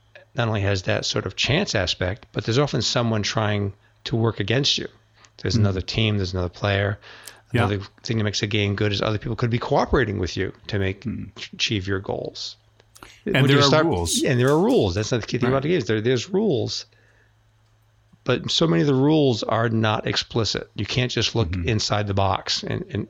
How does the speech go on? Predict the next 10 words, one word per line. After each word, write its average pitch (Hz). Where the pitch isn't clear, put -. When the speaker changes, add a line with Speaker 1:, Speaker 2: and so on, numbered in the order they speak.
Speaker 1:
and 95
agree 98
this 98
is -
how 90
we're 95
going 92
to 90
play. -
Speaker 2:
Yeah. 117